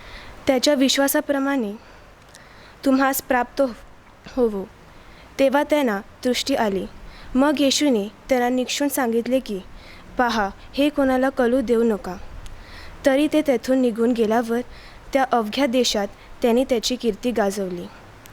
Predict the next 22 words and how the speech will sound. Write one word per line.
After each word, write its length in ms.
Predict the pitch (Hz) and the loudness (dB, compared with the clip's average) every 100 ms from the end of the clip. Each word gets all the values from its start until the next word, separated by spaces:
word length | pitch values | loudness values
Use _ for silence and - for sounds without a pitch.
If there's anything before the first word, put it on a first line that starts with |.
| - - - - | -18 -18 -14 -2
हा 120 | 247 | -2
प्रभूचा 440 | 247 226 233 262 | 0 0 0 0
शब्द. 340 | 247 240 208 262 285 - - - - - - - - - - - - - | 0 -2 0 -2 -4 -10 -18 -18 -18 -18 -18 -18 -18 -18 -18 -20 -10 0
चिंतन. 460 | 262 220 208 202 220 - - - - | 2 2 0 -6 -6 -14 -18 -16 0
आज 160 | 254 285 | 2 2
सहा 300 | - 262 277 | 0 2 2
डिसेंबर 520 | 269 - 262 208 185 - - - | 2 0 0 0 -4 -8 -20 -4
रोजी 380 | 220 214 208 208 208 | 2 2 2 -2 0
ख्रिस्तसभा 600 | 247 - 277 285 262 269 | 0 2 0 0 0 0
संत 360 | - 254 240 269 | 2 0 0 0
निकोलसची 640 | 254 220 233 240 - - 269 - - - - 240 | 0 0 -2 -2 -2 -4 -4 -6 -20 -20 -4 2
ऐच्छिक 440 | 233 - - 269 | 2 2 -2 -2
स्मृती 460 | - 269 233 202 214 | 0 0 0 -4 -6
साजरी 460 | - 214 208 240 | -2 0 0 0
करते. 440 | 254 202 - 185 - - - - - | 0 -2 -2 -8 -8 -18 -20 -16 -2
संत 360 | - 262 247 285 | 2 2 4 2
निकोलसचे 520 | 277 262 262 - 285 | 2 2 -2 0 2
नाव 240 | 262 190 190 - - - - - - - - - - | 2 0 -4 -12 -20 -18 -20 -20 -20 -16 -14 -12 0
सांताक्लॉजच्या 720 | 269 233 240 254 269 262 294 | 2 2 0 4 2 4 2
परंपरेबरोबर 840 | 294 247 226 226 254 247 254 254 269 | 2 0 2 2 2 2 2 4 2
जोडलेले 460 | 247 226 226 233 | 2 0 0 0
आहे. 260 | 220 190 | -2 -4